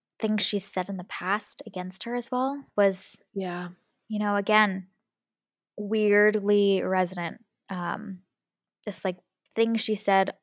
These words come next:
Speaker 1: offhandedly and them just harping on it and harping on it. Um, man. They did a good job with that part.
Speaker 2: Mm-hmm. Yeah. Yeah.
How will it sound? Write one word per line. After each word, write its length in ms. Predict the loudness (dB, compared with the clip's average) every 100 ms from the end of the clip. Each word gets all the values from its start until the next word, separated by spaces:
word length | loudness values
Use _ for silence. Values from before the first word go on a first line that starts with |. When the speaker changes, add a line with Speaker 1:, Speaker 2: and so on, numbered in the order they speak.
| _ _ 0
Speaker 1:
offhandedly 840 | 0 -2 -8 -8 -8 -8 -8 -8 -8
and 340 | -6 -6 -8 _ _ _ _
them 140 | -4 -4
just 160 | -4
harping 640 | -8 -8 -4 -2 -2 -4 -4
on 180 | -6 -6
it 180 | -8 -10 _ -14
and 80 |
harping 500 | -10 -4 -4 -2 -6
on 160 | -6 -6
it. 160 | -6 -10 _ -20 _ _ -4
Um, 440 | -4 -4 -10 -16 _ _ _ _ _ _ _ _ _ _ _ _ _ _ -8
man. 300 | -4 -4 -8 -18 _ _ _ _ _ _ _ _ _ _ _ _ _ _ _ _ _ _ _ _ _ _
They 80 | -10
did 120 | -6
a 80 | -6
good 160 | -6 -8
job 220 | -10 -10
with 100 | -10
that 180 | -10 -8
part. 240 | -8 -8
Speaker 2:
Mm-hmm. 80 | -10 _ _ _ _ _ -20 -20 -20 _ _ -10
Yeah. 260 | -8 -8 -10 _ _ _ _ _ -8
Yeah. 280 | -6 -8